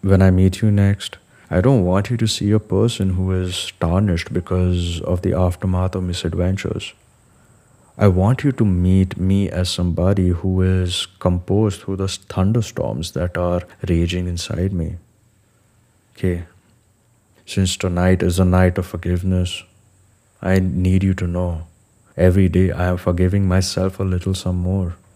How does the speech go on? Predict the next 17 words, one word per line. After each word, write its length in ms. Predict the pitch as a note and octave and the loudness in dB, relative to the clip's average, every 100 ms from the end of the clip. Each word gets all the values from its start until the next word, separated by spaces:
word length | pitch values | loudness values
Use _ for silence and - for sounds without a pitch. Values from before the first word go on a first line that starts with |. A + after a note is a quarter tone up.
| _ _ _ _ _ _ _ _ _ _ _ _ _ _ _ _ | _ _ _ _ _ _ _ _ _ _ _ _ _ _ _ _
I 80 | F#2+ | 0
hope 300 | E2+ G2 - | 2 0 -2
you 80 | F2+ | -4
can 140 | F2 | -2
forgive 340 | E2+ E2+ E2+ | -2 -4 -4
me 100 | F2 | -4
too, 260 | E2+ D#2+ E2 - _ _ _ _ _ _ _ _ _ - | -6 -8 -12 -14 _ _ _ _ _ _ _ _ _ -4
for 180 | G2+ - | 0 2
any 260 | G2 F#2+ G2 | 4 4 4
disappointment 1040 | F2 F2 F2 - F2+ F2+ F2+ F#2 F2+ F2 - - | 2 -2 -4 -2 0 0 0 0 0 -2 -6 -2
and 140 | F#2 | 0
hurt 480 | E2+ - F#2+ F2 - - | 0 2 2 2 -2 -4
I 120 | F#2 | -2
may 180 | F2+ F2+ | 2 2
make 280 | F2+ F2 - | 2 0 -2
you 80 | |
feel. 340 | F2+ F2 F2+ | -4 -2 -2